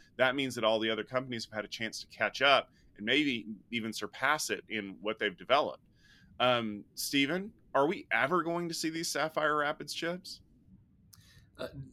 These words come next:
Speaker 2: we're definitely gonna see them. Um, and in fact,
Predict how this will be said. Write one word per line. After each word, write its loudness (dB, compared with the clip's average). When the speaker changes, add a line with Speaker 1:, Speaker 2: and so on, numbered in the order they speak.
Speaker 2:
we're 8
definitely 8
gonna 6
see 4
them. 0
Um, 0
and 4
in 6
fact, 2